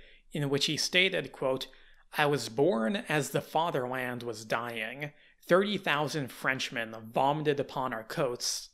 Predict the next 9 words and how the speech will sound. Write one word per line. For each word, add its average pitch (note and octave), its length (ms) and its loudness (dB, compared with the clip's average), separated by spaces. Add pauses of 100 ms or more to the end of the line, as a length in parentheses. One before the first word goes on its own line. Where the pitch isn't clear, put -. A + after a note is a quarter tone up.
drowning E3+ 560 0
the D3+ 80 -4
seed D#3 300 -2
of A#2 120 0
liberty C3 560 -2 (220)
in D3 160 0
torrents C3 560 -2
of A2 100 -6
blood. A#2 460 -4